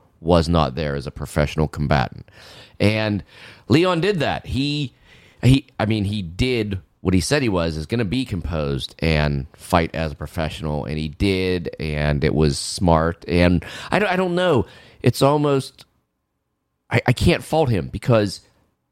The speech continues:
he walked him down, he did the angles, he threw the strikes. It was, "How could I hit him and not get hit or taken down?" So I don't, you know, his dance partner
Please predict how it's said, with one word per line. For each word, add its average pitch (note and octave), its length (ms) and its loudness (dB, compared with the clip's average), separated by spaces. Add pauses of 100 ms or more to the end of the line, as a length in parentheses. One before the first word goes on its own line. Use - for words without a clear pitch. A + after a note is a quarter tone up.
(140)
he D3 220 4
walked G#2+ 360 6
him D#2 140 -4
down, A#2 520 0
he A2+ 180 0
did F2 200 -4
the D#2 220 -6
angles, B2 640 0
he F#2+ 200 -4
threw F2 220 -4
the D#2 120 0
strikes. A#2+ 760 -4
It C#2 140 -4
was, D2 160 -4
"How E2+ 160 -2
could E2+ 160 -6
I D#2 80 -2
hit D2 240 -4
him A2 360 -2
and D#2+ 120 -2
not D2+ 320 -4
get F2+ 180 0
hit G#2 340 4
or C#2+ 80 -6
taken D2 440 -4
down?" A2 680 2 (460)
So - 160 2
I - 20 2
don't, D#3 220 0 (500)
you A#2 80 6
know, F#2+ 80 8
his G#2+ 180 2
dance C#3+ 280 -2
partner G#2+ 580 -2